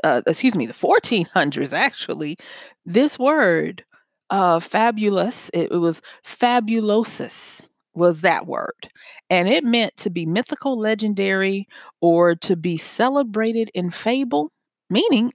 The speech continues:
it was rich in myths and story. It was even from fabula. Fabula means, and that's in my wheelhouse with story, that was story or a tale.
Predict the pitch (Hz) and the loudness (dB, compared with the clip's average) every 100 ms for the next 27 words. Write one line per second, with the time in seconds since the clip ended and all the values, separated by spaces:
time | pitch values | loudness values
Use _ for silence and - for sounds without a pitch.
0 | - 208 190 170 170 247 294 - 196 180 | -2 0 0 -2 0 0 0 -2 0 0
1 | 160 170 240 294 - - - 160 151 - | 2 2 2 0 -6 -4 -2 0 0 -4
2 | - - 160 240 208 - - - - - | -6 0 2 4 2 -2 -8 -20 -18 -18
3 | - - 226 - 208 208 262 247 - 190 | -2 4 4 4 2 2 0 0 0 -2
4 | 170 - 214 202 196 196 220 220 - - | -2 -4 -2 -2 -2 0 2 2 0 -10
5 | _ - 233 240 233 233 240 240 196 214 | _ -4 0 2 2 2 2 2 2 2
6 | 196 185 165 190 208 180 185 190 170 160 | 0 0 0 0 0 2 2 2 2 0
7 | 170 170 175 - - - - 226 - 127 | 0 -2 -2 -8 -8 -4 2 2 2 -2
8 | 98 - - - - - 190 233 214 170 | -10 -18 -20 -20 -10 0 0 4 4 4
9 | - - 226 233 240 262 - 196 - 170 | 2 0 2 2 0 0 -2 -4 -4 -6
10 | - - 233 196 - - | -8 -8 -6 -6 -8 -16